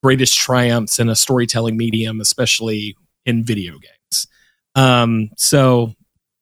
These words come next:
couple of things that had me excited to talk about this with you is, yes, it's a new thing, but, you know, we, we talked about Descendants of Destruction last year. We've talked a lot about Seeds of Extinction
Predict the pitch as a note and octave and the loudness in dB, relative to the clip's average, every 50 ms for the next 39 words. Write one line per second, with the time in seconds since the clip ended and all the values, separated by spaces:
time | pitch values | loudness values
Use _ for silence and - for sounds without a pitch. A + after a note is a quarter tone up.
0 | _ _ - C#3+ F3 - F#3+ F3+ E3 - F3 F3 F3 D#3+ D3+ C3 - C#3+ C3 C3 | _ _ -2 -2 0 0 0 0 2 2 2 2 4 4 2 2 2 2 2 2
1 | A#2+ - A#2+ C#3+ D3 D3 D#3 D3+ C#3 B2+ - - C#3 C3 B2+ A2+ - D#3 E3+ G3+ | 2 0 -2 -2 0 0 2 0 2 2 2 2 2 2 2 0 -2 -2 -2 0
2 | - E3 C3+ B2+ A#2+ A#2 - - A2+ G#2+ - B2+ A#2+ A2+ - A#2+ A#2+ A#2+ A#2+ A#2 | 0 0 2 2 0 0 0 0 0 0 2 0 0 2 2 2 2 4 4 2
3 | A#2 A2 - - - - - - _ _ _ _ _ - D#3+ E3+ E3+ E3+ E3+ - | 2 0 -2 -4 -8 -14 -20 -20 _ _ _ _ _ 2 4 4 4 4 2 0
4 | - F3 - D#3+ C#3+ C3+ - D3 B2 A#2+ B2 D3+ A3 C4 C4+ B3+ - D3+ A#2 A2 | -2 -2 0 0 0 0 2 0 0 2 4 6 6 6 6 6 4 2 2 2
5 | G#2+ G#2 G2+ G#2+ A#2+ - _ _ _ _ _ _ _ _ _ _ _ - C#3+ C#3 | 0 -2 -4 -4 -6 -8 _ _ _ _ _ _ _ _ _ _ _ 2 4 4
6 | C#3 C#3 C#3 C3+ - - - - - _ - C3 C3 B2+ A#2+ A2+ A2+ A2 A2 G#2+ | 4 4 2 0 -2 -4 -6 -8 -10 _ -2 0 2 2 2 2 -2 -2 -4 0
7 | B2 B2 B2 A#2+ A#2 B2+ B2 - - - D#3 D3+ - C#3 C3+ A#2 A#2 A#2 - C#3 | 2 2 2 2 2 0 -2 -2 -2 -2 -2 0 0 0 0 0 -2 -2 0 2
8 | C3+ B2+ A#2+ A#2 - A#2+ A2 A2+ A2 - A#2+ A2+ - - A2+ A2 A2 B2 C3+ C#3+ | 2 2 2 0 -2 -2 -2 -2 -2 -2 -2 -2 -4 -4 -4 -4 -2 0 2 2
9 | C#3 - - - C#3 C3 B2 A#2 A2 G#2+ - A#2+ A2 A2 - G#2 A2 A2 A2 G#2 | 2 2 2 2 2 2 2 0 -2 -2 -4 -4 -4 -4 -6 -8 -8 -8 -8 -8
10 | G#2 G2 G2 F2+ - - G3+ G#3 G#3 G#3 F#3 E3 D#3 D3+ C#3 C3+ B2 G2+ A#2+ - | -10 -10 -10 -6 -2 2 4 6 6 6 4 2 -2 -6 -6 -6 -8 -6 -4 -2
11 | - - F#3+ G3 F#3 - F#3+ F#3 F3 E3+ | 0 0 2 2 2 2 2 2 2 0